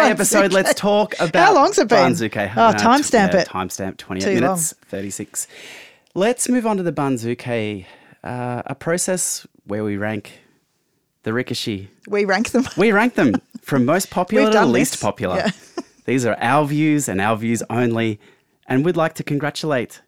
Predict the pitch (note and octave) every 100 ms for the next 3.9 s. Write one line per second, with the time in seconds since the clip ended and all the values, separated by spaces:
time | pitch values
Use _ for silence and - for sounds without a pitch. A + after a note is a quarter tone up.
0 | - C#3+ G3+ A3 G#3 A3+ - F3 F#3+ G3+
1 | - G3 F#3+ G#2+ - G#2 A2 F#2+ F#2 A2
2 | B2+ - C3+ - D3 B2+ B2 D3+ A#2 F#2+
3 | - - - - - A2+ B2 A#2 -